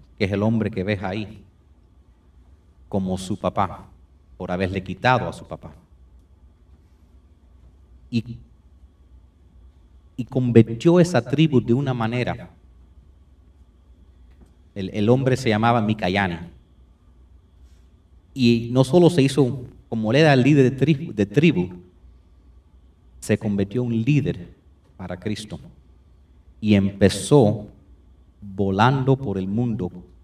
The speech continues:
con su hijo adoptado, hablándole al mundo de lo que es la salvación.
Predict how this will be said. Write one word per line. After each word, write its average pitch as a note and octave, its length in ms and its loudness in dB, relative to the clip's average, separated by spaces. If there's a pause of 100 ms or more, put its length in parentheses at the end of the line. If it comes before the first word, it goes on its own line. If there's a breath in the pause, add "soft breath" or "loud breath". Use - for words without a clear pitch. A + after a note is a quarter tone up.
(160)
con F#2+ 200 -4
su F#2+ 220 -8
hijo A2 180 -4
adoptado, G2 760 -2 (220)
hablándole A#2 880 0
al F#2 160 -4
mundo G#2+ 440 -4 (960)
de F2+ 100 -4
lo F2 200 -6
que F2+ 320 0
es - 320 -8 (260)
la E2+ 120 -16
salvación. F2+ 680 -10